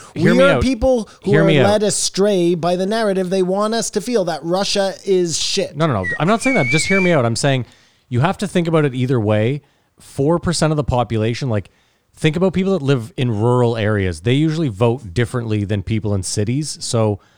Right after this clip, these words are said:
Speaker 1: I would have a tough time believing that anywhere, just fucking man spreading at me. <laughs>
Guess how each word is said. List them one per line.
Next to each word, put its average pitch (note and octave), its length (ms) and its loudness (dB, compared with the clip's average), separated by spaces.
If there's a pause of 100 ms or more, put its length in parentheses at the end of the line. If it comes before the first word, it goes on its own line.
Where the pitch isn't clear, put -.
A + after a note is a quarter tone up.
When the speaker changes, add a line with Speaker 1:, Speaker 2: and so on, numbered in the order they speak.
(120)
Speaker 1:
I B2 80 -6
would D#3 120 -2
have D3+ 100 -2
a - 40 -12
tough - 220 -4
time F#3+ 200 -2
believing D3 380 0
that A#2 180 -4
anywhere, G#2 600 0 (840)
just - 160 -12
fucking G2+ 300 -6
man G2+ 240 -2
spreading B2+ 340 -6
at C3+ 140 -6
me. E3 160 -4 (200)
<laughs> - 440 -6